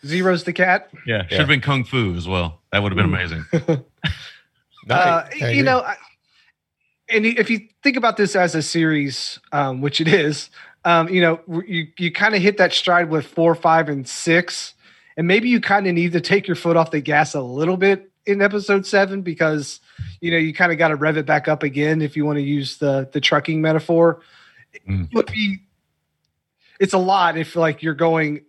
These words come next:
Speaker 1: at maximum speed for that many episodes. You kinda gotta, to kinda pull back just a little bit and do something different, um, to make those other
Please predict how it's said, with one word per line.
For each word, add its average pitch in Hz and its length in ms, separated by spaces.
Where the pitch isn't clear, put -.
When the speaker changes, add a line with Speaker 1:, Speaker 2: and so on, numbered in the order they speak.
Speaker 1:
at 156 180
maximum 160 540
speed 151 420
for 151 180
that 147 200
many 151 220
episodes. 151 480
You 147 80
kinda 175 280
gotta, 143 380
to 208 80
kinda 220 340
pull 233 200
back 190 240
just 208 180
a 180 40
little 170 260
bit 190 260
and 160 100
do 170 320
something 170 380
different, 185 600
um, 135 580
to 190 140
make 180 240
those 165 180
other 165 480